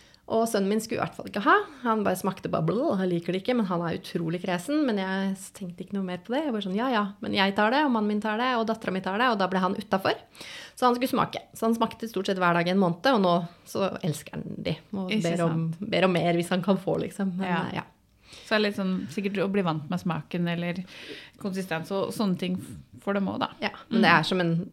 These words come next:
Speaker 1: smoothie.
Speaker 2: Det er som en smoothie.
Speaker 1: Ja, ish.
Speaker 2: Ja.
Speaker 1: Mm, s-, liksom konsistens og, ja.
Speaker 2: Ja.
Speaker 1: Så, um,
Speaker 2: Mm.
Speaker 1: jeg, ja, et bra produkt, da, hvertfall.
Speaker 2: Ja.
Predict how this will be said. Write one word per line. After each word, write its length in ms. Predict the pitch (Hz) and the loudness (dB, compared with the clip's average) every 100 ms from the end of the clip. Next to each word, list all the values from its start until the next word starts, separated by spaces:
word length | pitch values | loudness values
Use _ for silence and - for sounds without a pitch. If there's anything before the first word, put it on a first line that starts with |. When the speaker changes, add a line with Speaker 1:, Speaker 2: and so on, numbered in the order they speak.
| - | -14
Speaker 1:
smoothie. 460 | - - 135 - - | -10 -6 -4 -6 -2
Speaker 2:
Det 80 | - | 0
er 80 | 190 | 0
som 160 | 147 | 0
en 60 | 190 | -6
smoothie. 360 | - 160 - - | -6 -8 -8 -4
Speaker 1:
Ja, 100 | 156 - - | -4 -4 -4
ish. 300 | 247 - - - - | -2 -2 -8 -12 -2
Speaker 2:
Ja. 80 | |
Speaker 1:
Mm, 200 | 220 160 160 | 0 0 -2
s-, 140 | - - | -8 -8
liksom 280 | 170 170 160 | -6 -4 -2
konsistens 600 | 165 156 151 143 151 151 | -4 -4 -4 -4 -4 -6
og, 400 | - 143 - - - | -2 -2 -2 -6 -6
ja. 120 | 90 | -2
Speaker 2:
Ja. 140 | 262 - - _ _ - | -2 -2 -8 _ _ -20
Speaker 1:
Så, 160 | - 208 | -14 -10
um, 580 | 196 190 190 185 185 196 | -8 -8 -8 -10 -4 -2
Speaker 2:
Mm. 160 | 170 - - - - - | -2 -4 -20 -20 -20 -6
Speaker 1:
jeg, 460 | 220 220 214 214 | -2 0 -2 -2
ja, 100 | - 262 - _ _ - | -4 -6 -14 _ _ -10
et 140 | 254 | 0
bra 180 | 233 185 | 4 4
produkt, 420 | 196 311 240 294 - | 4 0 0 -2 -4
da, 80 | |
hvertfall. 120 | - - | -4 -2
Speaker 2:
Ja. 200 | 254 | -2